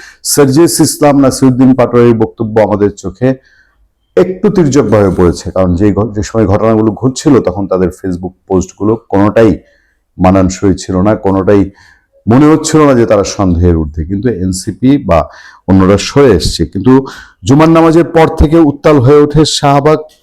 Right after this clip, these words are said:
বাড়তে থাকে জমায়েত এবং একটা নির্দিষ্ট শ্রেণী, একটা নির্দিষ্ট অংশের মানুষ সেই জমায়েতে যোগ দিতে থাকে, যা মানুষকে একটা সু-, পাকা চোখে দেখার সুযোগ করে দেয় যে আসলে কি হচ্ছে। কারণ এই শাহবাগ থেকে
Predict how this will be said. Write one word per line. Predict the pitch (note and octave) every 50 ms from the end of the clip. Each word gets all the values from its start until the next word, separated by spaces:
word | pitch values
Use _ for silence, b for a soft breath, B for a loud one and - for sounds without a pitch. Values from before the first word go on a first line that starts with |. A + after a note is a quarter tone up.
| b b
বাড়তে | - B2 B2 - - C3+
থাকে | - C3+ C3 B2+ B2 G2+ F2
জমায়েত | B2 B2+ C3+ C#3 C3 A2+ - -
এবং | - A2+ B2+ B2 - - D3+ D#3
একটা | D#3 - - F#3 F3
নির্দিষ্ট | D3 D3+ D#3+ D3+ D3+ E3+ F3+ F3+ F3+ - - F3+
শ্রেণী, | D#3+ - - - C#3+ C3+ C3+ C3
একটা | A#2+ B2 - B2 A#2+ B B B B B B B
নির্দিষ্ট | A#2+ C3+ C3 B2+ C#3+ D3 - - - - - G2+ A2+
অংশের | B2 A#2+ A#2+ - - B2+ G#2+ G2+
মানুষ | G2+ G2+ G2+ G#2+ A#2+ C3 B2+ - - - - A2+
সেই | - - - G2+ F#2 F#2 F2+ F#2 B B B B B B B B B F#2+
জমায়েতে | F2+ - A#2+ A2+ A#2+ A2+ A2 - A2+ G#2+
যোগ | F#2+ G2 A2 F2 F2+ F2+
দিতে | F2 - G2+ G2
থাকে, | E2+ - G2+ F2+ - B2 B2 A#2+ - G2+
যা | F2+ F#2+ G#2+ C3 C#3+ B B B B B B B
মানুষকে | G#2+ G#2+ G#2+ - - - - C3+ A#2+ - - -
একটা | - - -
সু-, | - - - - _ _ _ - _ _ _ _ _ _ _ _ _ -
পাকা | - E3+ E3 G3 G3+
চোখে | F#3+ F#3+ F3 - D#3
দেখার | C3+ C3+ A#2+ - B2 - - -
সুযোগ | - A#2 G#2 G#2+ - _ -
করে | E2+ D#2+ D#2
দেয় | D2+ D#2 D#2 D2+ D#2
যে | G#2 G#2+
আসলে | - - - C#3 C#3 C3+ C#3 B B B B B B B B _ -
কি | G#3+ G3+
হচ্ছে। | D#3 D3 C3+ - - - G2 E2+
কারণ | - - A2 A2 A2+
এই | B2 B2+ A#2+ -
শাহবাগ | - C3+ C3 C#3 D3 E3+ F3+ F3+ F3+ -
থেকে | - F3+ F3+ F#3